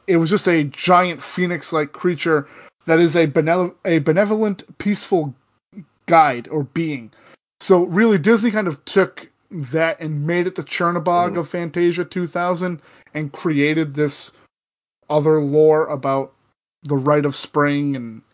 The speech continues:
Speaker 1: it, you know, needing to
Speaker 2: Mm-hmm.
Speaker 1: destroy, and which also gets into religious undertones too, which we're not gonna get into on this podcast. But if you
Speaker 2: We're
Speaker 1: look
Speaker 2: not.
Speaker 1: about it on our sister podcast,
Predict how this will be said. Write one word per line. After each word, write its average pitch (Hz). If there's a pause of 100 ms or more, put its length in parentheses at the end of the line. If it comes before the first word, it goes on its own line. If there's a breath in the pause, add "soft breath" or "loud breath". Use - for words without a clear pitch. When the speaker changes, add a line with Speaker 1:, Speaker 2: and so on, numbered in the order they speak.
Speaker 1:
it, 143 (300)
you 143
know, 127
needing 139 (160)
to 139
Speaker 2:
Mm-hmm. 131
Speaker 1:
destroy, 147
and 131 (360 loud breath)
which 240 (280 soft breath)
also 220
gets 185
into 190
religious 170
undertones 165
too, 160
which 151
we're 156
not 147
gonna 147
get 143
into 143
on 131
this -
podcast. 135 (120)
But 143
if 120
you 151
Speaker 2:
We're 180
Speaker 1:
look -
Speaker 2:
not. 180
Speaker 1:
about 208
it 185
on 165
our 135
sister -
podcast, 135